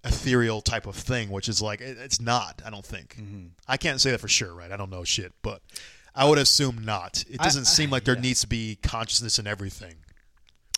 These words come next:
Speaker 1: Consciousness feels like it emerges.
Speaker 2: Yeah. Anytime I hear somebody talk about panpsychism, I'm, I'm just saying that I'm not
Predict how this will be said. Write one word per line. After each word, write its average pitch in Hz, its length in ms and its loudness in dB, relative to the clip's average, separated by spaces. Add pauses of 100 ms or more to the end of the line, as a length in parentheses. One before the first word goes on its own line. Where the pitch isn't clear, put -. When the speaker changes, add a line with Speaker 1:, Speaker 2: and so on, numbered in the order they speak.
(120)
Speaker 1:
Consciousness 131 520 2
feels 135 240 2
like 123 160 -4
it 139 180 -8
emerges. 104 840 -2 (120)
Speaker 2:
Yeah. 104 220 -10 (460)
Anytime 214 320 2
I 185 40 6
hear 175 120 6
somebody 156 220 4
talk 131 160 0
about 123 140 -2
panpsychism, 107 560 -8
I'm, 107 160 -10
I'm 117 80 -6
just 120 160 -4
saying 107 220 -10
that 98 100 -18
I'm 101 160 -18
not 113 260 -16